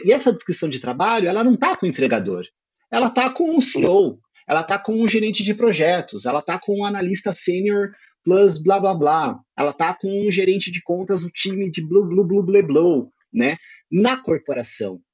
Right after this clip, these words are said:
na grande empresa ou na média empresa, né? Então, a gente precisa falar, e eu retomo o começo da minha fala pra encerrar, né?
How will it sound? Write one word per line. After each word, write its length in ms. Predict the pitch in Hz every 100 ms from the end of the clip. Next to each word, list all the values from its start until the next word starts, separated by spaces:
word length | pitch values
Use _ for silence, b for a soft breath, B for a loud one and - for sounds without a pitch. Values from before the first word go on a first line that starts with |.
| -
na 360 | 120 180 214 185
grande 360 | 131 123 113
empresa 420 | 104 110 101 95 -
ou 200 | - 190
na 120 | 147
média 320 | 127 117 113
empresa, 440 | 104 98 87 85 - _
né? 220 | 104 123 _
Então, 240 | 131 185 196 B B B - -
a 80 |
gente 160 | 131 165
precisa 400 | - 196 190 190 - _
falar, 560 | - - 139 139 180 143
e 40 |
eu 100 | 117
retomo 400 | 110 113 123 120
o 40 | 117
começo 280 | 113 101 101
da 60 |
minha 100 | 98 -
fala 160 | 95
pra 120 | -
encerrar, 440 | 90 92 87 147 160 _ _ _ -
né? 260 | 92 101